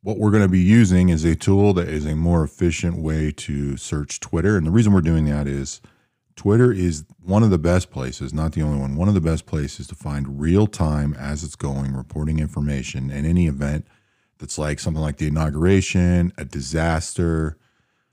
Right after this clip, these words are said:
any real bad things in another country or here in the United States, something that's going on, there's gonna be people on the ground, and the way they typically share that information is through Twitter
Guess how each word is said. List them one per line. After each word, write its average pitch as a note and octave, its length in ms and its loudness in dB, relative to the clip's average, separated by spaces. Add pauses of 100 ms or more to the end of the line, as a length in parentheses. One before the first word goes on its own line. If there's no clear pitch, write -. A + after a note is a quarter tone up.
(420)
any F#2 280 0 (120)
real F#2+ 240 2
bad D#2 360 -2
things D#2 540 -2 (220)
in D2 100 -6
another D2 260 -2
country E2 460 -2
or D2 80 -2
here C#2+ 180 -4
in C#2+ 80 -4
the C#2+ 60 -4
United C#2 300 -4
States, C#2 340 -8
something F#2+ 280 2
that's G#2 160 4
going G#2 260 6
on, D2+ 260 2
there's C#2+ 160 -2
gonna D#2 160 0
be D2 120 -2
people E2 340 -2
on F2 80 2
the E2+ 80 2
ground, D2 340 -2
and C#2 80 -4
the C#2 60 -4
way C#2+ 160 -2
they C#2+ 100 -6
typically - 440 -8
share D2+ 240 -4
that D#2 120 -2
information D2 560 -6
is - 120 -8
through F2 160 0
Twitter C#2+ 440 -4